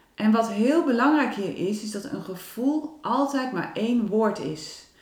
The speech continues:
Een gevoel is nooit een hele zin, hè? Dus niet van, "Ik heb het gevoel dat het toch niet gaat lukken." Dat is een gedachte. Schrijf vervolgens het gevoel op dat je ervaart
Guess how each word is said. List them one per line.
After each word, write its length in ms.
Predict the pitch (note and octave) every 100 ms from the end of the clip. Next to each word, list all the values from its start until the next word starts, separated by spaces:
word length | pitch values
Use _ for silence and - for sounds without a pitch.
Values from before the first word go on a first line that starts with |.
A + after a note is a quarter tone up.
| - - -
Een 120 | G#3+
gevoel 400 | G#3+ G#3+ D#4+ D4+
is 140 | G#3+
nooit 400 | F#3 G#3 C4+ D#4
een 100 | B3
hele 340 | A#3 A#3 A3 G#3+
zin, 340 | F#3+ E3 D3+
hè? 100 | E3+
Dus 140 | G3 G#3+
niet 200 | B3 A#3+
van, 120 | G#3+
"Ik 120 | G#3
heb 160 | G#3+ A3
het 120 | A#3
gevoel 380 | G#3 G3 A#3+ A#3
dat 140 | G#3+
het 140 | G#3
toch 200 | - B3
niet 200 | A3 F3
gaat 200 | - D#3
lukken." 400 | D#3 D3 C#3 C#3+ - - _
Dat 160 | - F3+
is 80 | F3+
een 140 | -
gedachte. 480 | E3+ E3+ G3 G3 - D3 - _ _ _ _ _ _ _ _ _ _ - - - - _
Schrijf 440 | - G#3+ B3 E4
vervolgens 760 | E4+ A#3 - D#4+ G4+ G4+ A3 A#3+
het 140 | A3+
gevoel 480 | - G3+ - C#4+ E4+
op 360 | - F3+ G#3 G3+
dat 220 | B3 C4
je 100 | C4+
ervaart 760 | - G#3+ - F3 E3 F#3+ C#4+